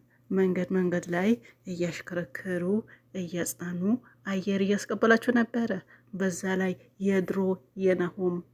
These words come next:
ፍቅረኛ፣ እ፣ ራሄል መታ ናሆሜ ብላ አስደነገጠችው። ጽናት የምታውቀው ነገር የለም።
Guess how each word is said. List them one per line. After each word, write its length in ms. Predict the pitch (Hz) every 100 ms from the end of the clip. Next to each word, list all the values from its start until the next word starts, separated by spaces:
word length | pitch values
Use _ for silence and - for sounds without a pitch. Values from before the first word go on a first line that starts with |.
| -
ፍቅረኛ፣ 460 | - - 180 175 170 170 - - _ _ _ -
እ፣ 140 | 185 - - - - - _ _ - - - - _ _ _ _ -
ራሄል 480 | 202 202 196 196 190 - _ - 180
መታ 420 | 180 185 - - 196 - - _ _ _ -
ናሆሜ 320 | 247 240 277 302 - _
ብላ 180 | - 202 185
አስደነገጠችው። 880 | 185 - 175 175 180 - 180 - 190 - -
ጽናት 300 | - 220 208
የምታውቀው 480 | 208 185 196 - 190
ነገር 260 | 190 185 185
የለም። 280 | 185 185